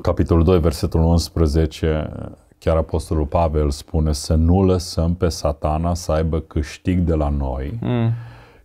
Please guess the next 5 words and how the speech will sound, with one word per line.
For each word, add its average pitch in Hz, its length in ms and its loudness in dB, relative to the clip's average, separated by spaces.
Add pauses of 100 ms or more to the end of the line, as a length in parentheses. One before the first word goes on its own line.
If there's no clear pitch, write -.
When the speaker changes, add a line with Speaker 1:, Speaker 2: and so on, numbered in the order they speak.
(100)
Speaker 1:
căci - 320 0
nu 90 240 6
suntem 101 600 2
în 85 100 4
neștiință 80 1400 -2